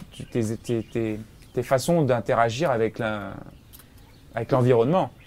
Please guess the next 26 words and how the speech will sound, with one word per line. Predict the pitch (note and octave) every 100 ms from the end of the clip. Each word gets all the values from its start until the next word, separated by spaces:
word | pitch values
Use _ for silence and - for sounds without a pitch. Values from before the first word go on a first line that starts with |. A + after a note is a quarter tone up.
| - - - -
Donc, | A#2+ B2 - -
on | C3
va | A#2 A#2+
surtout | D#3 C3+ G3+ G#3
s'occuper | D#3 C3 C3 D#3+
des | D#3+ C3
croyances | - C3 C3 -
racines | B2 - D3+ A#2+
profondes. | - C3+ F#3 C#3 G2 B2
Et |
vous | A#2+ B2
verrez | C3 F3
que | -
tout | C3 G3+
le | F3
reste, | D3+ A#3+ - - - - - - - - -
tous | -
les | A#3+
bagages | G3 F#3+ F3 C#3+
utiles | C3+ A3 F3+
restent | C#3+ A3+ - - - - - - - - - -
dans | A#2+ C3+
le | B2 A#2
bloc | G#2 A#2 C3+
programme. | - C3+ A2 G2 - - - - - - - - - - - - - - - - - - - - - - - - - - - - -
Tony. | G#3 G#3 D3+